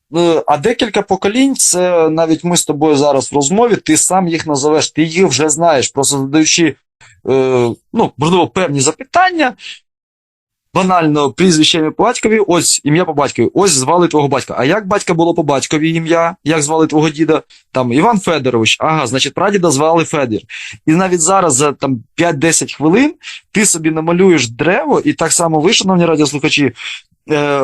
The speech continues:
ви самі в с-, такому спілкуванні можете вже зробити там, ну, чотири покоління. Це тільки те, що ви поспілкуєтесь зі своїми батьками, чи, можливо, дідушка, бабушка вам підкажуть. Це вже можна зробити. Це не треба багато часу.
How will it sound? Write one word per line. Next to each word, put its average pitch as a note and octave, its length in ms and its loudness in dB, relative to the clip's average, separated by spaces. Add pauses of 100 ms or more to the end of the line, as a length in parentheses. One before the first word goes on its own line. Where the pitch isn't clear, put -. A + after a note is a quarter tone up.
ви C3 260 0
самі G3+ 480 0
в - 60 0
с-, - 240 -2
такому E3+ 380 0
спілкуванні D#3 640 0
можете D#3+ 380 0
вже C3 260 0
зробити D#3+ 460 0
там, C3 240 -4 (440)
ну, D3+ 200 -2 (260)
чотири F#3+ 460 0
покоління. G#2+ 680 -4 (540)
Це D#3 140 0
тільки F#3 320 -2
те, - 280 0
що - 180 0
ви F#3 120 0
поспілкуєтесь E3 680 0
зі - 100 0
своїми D#3 500 0
батьками, F3 540 -2
чи, D3 140 0
можливо, B2+ 340 0
дідушка, D#3 440 -2
бабушка E3+ 380 0
вам D3 140 0
підкажуть. C3+ 500 -2 (360)
Це - 180 -2
вже E3 220 -2
можна D#3+ 260 0
зробити. C3+ 500 0 (200)
Це - 140 -2
не D#3 100 -2
треба G3 260 -2
багато D3+ 400 0
часу. - 540 -2